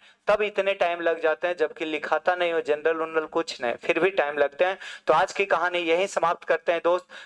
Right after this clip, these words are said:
कल फिर मिलेंगे आपके साथ। और टेस्ट सीरीज के लिए आप ज्वाइन कर लेना, नीचे दिए होंगे, डिस्क्रिप्शन होंगे, वहां पे आप डाउनलोड करना हाईटेक क्लासेज Google प्ले स्टोर से।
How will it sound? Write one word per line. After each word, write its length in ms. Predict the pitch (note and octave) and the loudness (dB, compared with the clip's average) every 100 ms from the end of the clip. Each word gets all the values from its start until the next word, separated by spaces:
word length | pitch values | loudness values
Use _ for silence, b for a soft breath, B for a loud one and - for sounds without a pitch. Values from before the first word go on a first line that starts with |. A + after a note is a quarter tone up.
| B | B
कल 140 | F3 | 0
फिर 240 | F3 G3 A3+ | 2 0 0
मिलेंगे 380 | G#3+ G3+ G3 G3 | 2 0 2 2
आपके 300 | E3+ - F3+ | 2 0 -2
साथ। 320 | F3+ F3+ F3+ | 0 0 0
और 140 | D#3 G3 | -2 0
टेस्ट 240 | G#3 - | -2 -2
सीरीज 240 | G3 G3 | -4 -4
के 120 | - F#3 | -2 0
लिए 120 | F3+ | 2
आप 160 | F3 - | 0 2
ज्वाइन 260 | E3+ F#3 | 0 0
कर 180 | G3+ F3+ | -2 0
लेना, 360 | F3+ F3+ G3 G3+ B B B B | 2 2 2 -2 B B B B
नीचे 360 | D#3+ G#3+ B3+ | -2 0 0
दिए 200 | A#3+ A3+ | 0 2
होंगे, 340 | G#3+ G#3+ G#3+ G#3 | 2 2 2 0
डिस्क्रिप्शन 600 | F3 - - F#3+ - G#3+ | -4 -8 -4 -2 0 0
होंगे, 300 | F#3+ F#3+ G#3 | 2 2 2
वहां 300 | E3 F3 D3+ | 2 2 0
पे 180 | - D#3+ | 2 2
आप 260 | D3 C#3+ - | 4 0 0
डाउनलोड 400 | C3+ C#3 D3+ E3+ | -2 0 0 0
करना 300 | - E3 F3+ | 0 -2 -2
हाईटेक 440 | F3 C#3 C#3+ D#3+ - | -2 -2 -2 -4 0
क्लासेज 440 | D3 D3 E3+ - _ _ A#2 | 0 0 -4 -6 _ _ -6
Google 220 | B2+ C#3+ | -2 -2
प्ले 160 | C#3+ D3 | 0 0
स्टोर 240 | - D#3 D#3 | 2 0 2
से। 180 | F3+ | 0